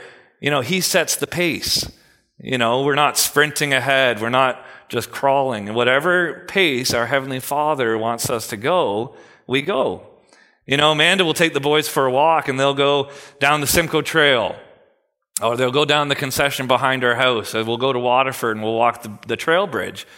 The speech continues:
And think of that. You know, if we are walking with our Heavenly Father, He leads us. He takes us where we need to go. He, He sets the pace. He protects us, you know. And if I was to go for a walk with my wife,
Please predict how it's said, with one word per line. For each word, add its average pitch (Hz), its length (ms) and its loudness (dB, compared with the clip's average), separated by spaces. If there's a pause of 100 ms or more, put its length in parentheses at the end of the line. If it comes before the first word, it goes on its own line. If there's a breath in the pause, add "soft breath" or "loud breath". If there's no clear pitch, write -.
(480 loud breath)
And 120 140 -10
think 180 160 2
of 170 120 -2
that. 160 460 2
You 131 100 -4
know, 135 180 2
if 131 120 -2
we 165 180 2
are 160 100 2
walking 151 500 0
with 135 160 0
our 120 80 2
Heavenly 143 280 -2
Father, 143 440 0
He 190 680 -6
leads 190 420 -2
us. - 400 -4 (420 soft breath)
He 117 120 -2
takes 151 300 2
us 170 140 -2
where 165 160 2
we 165 120 0
need 165 200 -2
to 180 100 -4
go. 135 360 -2
He, 131 220 -2
He 127 280 -6
sets 147 320 0
the 175 100 -4
pace. 139 340 -2
He 143 100 -4
protects 147 640 -2
us, 127 400 0 (640 loud breath)
you 135 160 2
know. 135 300 2 (340 loud breath)
And 151 240 4
if 151 160 4
I 165 140 6
was 165 100 2
to 175 80 0
go 180 120 4
for 170 160 0
a 147 80 2
walk 165 260 2
with 147 120 -6
my 139 160 2
wife, 143 680 0